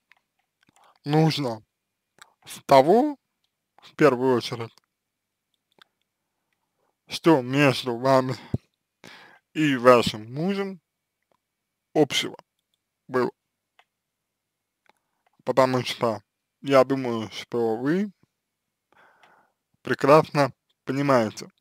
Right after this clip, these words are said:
что когда-то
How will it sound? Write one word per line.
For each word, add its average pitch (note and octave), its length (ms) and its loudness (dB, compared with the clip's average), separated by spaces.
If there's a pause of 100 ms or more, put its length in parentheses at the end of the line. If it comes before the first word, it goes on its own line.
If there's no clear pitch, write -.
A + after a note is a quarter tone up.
(1040)
что A2 420 -6 (920)
когда-то E3 640 2